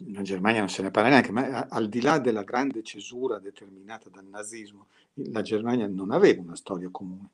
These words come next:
ecco. Eh, ah, tutto quello che poteva avere in comune la Germania era l-, l'odio verso Roma, ecco. Ma, eh, no, è poca cosa. La Russia ce l'ha. La Russia è una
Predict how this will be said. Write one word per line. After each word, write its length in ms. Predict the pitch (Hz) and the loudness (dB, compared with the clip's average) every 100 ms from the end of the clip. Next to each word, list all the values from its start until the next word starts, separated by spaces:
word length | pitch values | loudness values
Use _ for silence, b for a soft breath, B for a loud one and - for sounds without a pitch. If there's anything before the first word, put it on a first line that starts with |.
| _ | _
ecco. 260 | 113 101 - _ _ _ _ _ _ _ _ _ | -14 -14 -20 _ _ _ _ _ _ _ _ _
Eh, 480 | 254 143 107 139 131 _ _ _ _ _ | -14 -12 -10 -12 -18 _ _ _ _ _
ah, 160 | - 170 - - | -12 -12 -14 -6
tutto 280 | - 160 135 | -2 6 8
quello 200 | 160 139 | 10 8
che 140 | 143 | 6
poteva 320 | 143 127 131 | 0 2 2
avere 480 | 131 175 - - _ - | 4 2 0 -8 _ -14
in 180 | 131 | -10
comune 500 | 131 139 143 185 180 | -2 0 2 2 2
la 100 | 120 | 0
Germania 640 | 104 120 127 151 185 147 117 | -2 -4 -2 0 0 0 2
era 240 | 117 117 | 0 0
l-, 300 | 113 127 127 | -2 -4 0
l'odio 320 | 123 151 131 | 2 4 2
verso 400 | 113 117 - - | 0 -2 -2 4
Roma, 440 | 143 143 95 92 - _ - | 6 6 2 -8 -16 _ -18
ecco. 280 | - - - - | -18 -20 -20 -16
Ma, 180 | 110 113 127 117 113 104 _ _ _ _ _ _ _ | -16 -16 -20 -20 -20 -20 _ _ _ _ _ _ _
eh, 220 | - - 139 | -18 -16 -10
no, 260 | 120 120 | -4 -2
è 140 | 135 - | 0 4
poca 240 | 135 131 | 4 4
cosa. 200 | 123 117 B B - | 0 -2 B B 4
La 160 | 156 190 | 10 12
Russia 400 | 240 240 - 262 | 10 6 -2 -2
ce 160 | 240 | -2
l'ha. 240 | 247 254 - _ _ _ _ _ _ - | -2 -4 -8 _ _ _ _ _ _ -10
La 160 | 117 | -6
Russia 480 | 147 214 - 190 165 | -4 -6 -4 -4 -2
è 280 | 160 190 247 - _ _ _ _ _ _ - | -2 -2 -4 -10 _ _ _ _ _ _ -8
una 500 | 151 170 196 208 | -6 -4 -4 -6